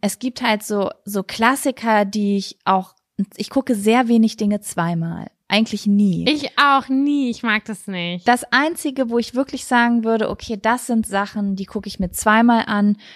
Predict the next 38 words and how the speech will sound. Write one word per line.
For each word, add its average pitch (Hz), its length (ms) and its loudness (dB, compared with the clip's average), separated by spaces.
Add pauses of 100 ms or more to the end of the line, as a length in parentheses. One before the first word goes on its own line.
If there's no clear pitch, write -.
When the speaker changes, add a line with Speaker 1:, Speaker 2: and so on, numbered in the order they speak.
(100)
Speaker 1:
ähm, 190 240 0
das 190 160 -6
ist - 180 -10
zum 190 100 -6
Beispiel 175 340 -4
Friends 226 720 2
oder 175 260 0
How 185 220 2
I - 20 0
Met 165 220 -4
Your 165 80 -2
Mother. 220 640 2 (360)
Ähm, 190 240 2
das 202 140 0
sind 208 160 0
so 196 140 -2
Sachen, 196 340 0
die 190 140 -4
ich - 120 -6
nach, 175 320 -2
ähm, 175 200 -2
Jahr 190 440 4
und 175 100 -2
nach 170 120 -4 (100)
drei, 190 300 2
vier 214 180 -2
Jahren 190 320 0
dann 175 140 -2
noch 175 160 -6
mal 180 80 -4
von 175 220 -4
vorne 208 400 0
gucken 196 320 -6
kann. 175 520 -4
Ähm, 165 420 4 (580)
äh, 175 640 4 (340)
was, - 720 -12
oh - 120 -16